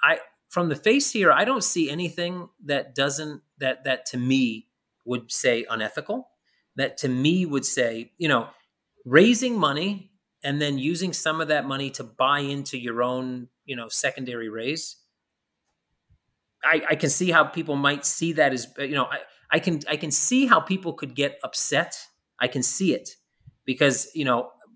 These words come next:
but I also understand that there's nothing wrong with that. There really isn't. In fact, most companies do it. And, and, and I hate, I hate comparing things like this to traditional finance, um,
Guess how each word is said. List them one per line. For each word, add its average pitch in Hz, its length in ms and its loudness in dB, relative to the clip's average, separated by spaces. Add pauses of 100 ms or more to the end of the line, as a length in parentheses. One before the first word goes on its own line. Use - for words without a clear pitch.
(440)
but 160 140 12
I 156 100 10
also 170 360 2
understand 143 460 -2
that 123 100 -4
there's 127 160 -4
nothing 139 300 -4
wrong 143 220 -2
with 127 140 -4
that. 131 260 -14 (280)
There 160 100 6
really 170 300 10
isn't. 107 240 -4 (420)
In 143 120 2
fact, 165 340 4
most 160 300 2
companies 139 400 -2
do 117 180 -4
it. - 120 -14
And, 151 140 -8
and, 160 200 -6
and 160 140 2
I 143 80 4
hate, 214 320 2
I 165 80 4
hate 240 260 -2
comparing 175 400 -2
things 147 240 -6
like 135 160 0
this 135 180 -6
to 135 80 -10
traditional 123 440 -6
finance, 127 580 -6 (680)
um, 117 580 2